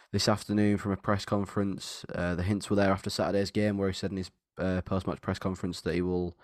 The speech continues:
speak about the matter on Monday afternoon. The press conference took place about two hours ago, so we're giving a bit of, a bit of time to let things settle and, uh, have a look around for, for things that we can add into the podcast. So we're giving you as true a reflection as we see it as possible.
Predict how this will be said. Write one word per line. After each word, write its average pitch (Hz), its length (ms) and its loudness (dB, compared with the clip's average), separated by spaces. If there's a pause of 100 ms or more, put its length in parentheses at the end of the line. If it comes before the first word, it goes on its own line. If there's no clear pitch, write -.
(300)
speak - 340 4
about 98 200 6
the 95 60 2
matter 95 380 2 (100)
on 90 600 -4
Monday 101 280 2
afternoon. 101 680 0 (440)
The - 120 -10
press 107 140 0
conference 101 300 -6
took - 160 -8
place 95 180 -2
about 98 240 2
two - 140 0
hours 95 220 2
ago, 92 200 0
so - 140 -4
we're 90 60 -2
giving 95 160 4
a 92 40 0
bit 87 160 2
of, 87 140 -2 (140)
a - 40 -10
bit 92 120 0
of - 80 -4
time 95 240 0
to 95 340 2 (480)
let 107 180 4
things 107 220 0
settle 101 500 2 (200)
and, 95 520 0
uh, 90 300 0
have 90 160 -2
a - 20 0
look 92 160 -2
around 98 240 0
for, 90 360 -2
for - 160 -6
things 101 240 -2
that 95 40 -2
we 90 80 -2
can 98 120 -6
add 95 100 2
into 95 160 -2
the - 80 -20
podcast. 95 360 -4
So - 180 -4
we're 92 80 -2
giving 95 200 0
you 95 140 0
as 90 260 -2 (440)
true 117 200 6
a 113 40 8
reflection 107 520 2
as 98 120 -2
we 107 160 2
see 104 220 2
it 95 40 2
as 92 80 -2
possible. 107 560 0